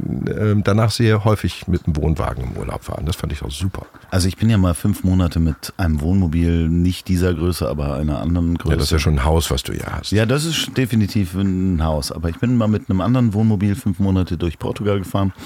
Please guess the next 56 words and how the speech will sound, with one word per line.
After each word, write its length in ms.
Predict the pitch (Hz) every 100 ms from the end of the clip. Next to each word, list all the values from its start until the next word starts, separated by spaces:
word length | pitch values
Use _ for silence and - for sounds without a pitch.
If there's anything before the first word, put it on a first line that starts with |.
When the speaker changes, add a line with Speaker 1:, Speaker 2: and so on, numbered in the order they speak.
| - - - -
Speaker 2:
Und 120 | 117
das 80 | 107
ist 80 | -
ganz 160 | 131 120
schön, 260 | 143 156
wenn 100 | 113
du 80 | 95
dann, 400 | 87 92 64 98 -
Portugal 580 | 101 - 95 90 80
hat 160 | 92 -
natürlich 320 | 104 107 92
auch 80 | 92
den 140 | 98
Vorteil, 400 | 82 98 104 92
dass 160 | 85 -
du 80 | 113
überall 360 | 123 90 82
stehen 320 | 85 101 92 92
darfst 320 | 117 - -
Speaker 1:
Mhm. 260 | 82 127
Speaker 2:
mit 120 | 101 90
dem 140 | 87
Wohnmobil. 420 | 90 95 98 120
Du 100 | 90
darfst 320 | 80 85 - 92
direkt 360 | 87 95 -
an 80 | 98
den 120 | 98
Strand 300 | 87 - 92
fahren. 260 | - 123 123
Speaker 1:
Mhm. 80 | 85 107 - _ - - -
Speaker 2:
Ja, 160 | 90 87
solange 300 | 90 104 104
du 80 | -
kein 220 | 92 90
Vorzelt 460 | - 123 - 110
aufbaust 600 | - 101 - 101 107 104
und 80 | 73
einen 100 | 98
Campingtisch, 1300 | 92 95 113 107 98 - - - - - - 120 - -
ist 300 | 117 - 101
da 140 | 92
alles 380 | 98 104 92 -
erlaubt. 460 | 104 87 110 143
Die 60 | 104
Polizei 480 | - 92 - 90 107
kommt 260 | 104 107 110
dann 280 | 113 120 107
und 140 | 95
sagt, 200 | 95 -
„Guten 140 | 95
Morgen, 800 | 90 87 113 143 139 131 127 117 110
schön, 280 | - 131 117
dass 220 | 107 -
du 240 | 107 98
seit 300 | 98 104 101